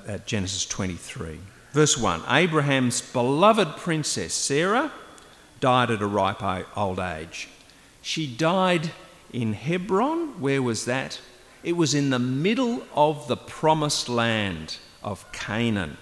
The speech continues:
And in this passage, it's bookended by that phrase. So we know that this all happened in the land of Canaan,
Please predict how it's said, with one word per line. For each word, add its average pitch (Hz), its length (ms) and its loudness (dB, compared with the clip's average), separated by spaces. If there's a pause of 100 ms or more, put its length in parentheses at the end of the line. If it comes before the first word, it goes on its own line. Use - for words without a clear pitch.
(1040)
And 107 160 -2
in 127 140 4
this 139 180 4
passage, 117 540 -4
it's - 160 -10
bookended 107 720 -4 (400)
by 117 220 0
that 120 200 -2
phrase. 107 400 -2
So 123 180 0
we 151 200 0
know 110 240 2
that 107 200 -8
this 147 200 -2
all 156 160 -2
happened 107 460 -4 (220)
in 143 220 4
the 123 120 4
land 120 440 2 (260)
of 117 300 -2
Canaan, 117 640 0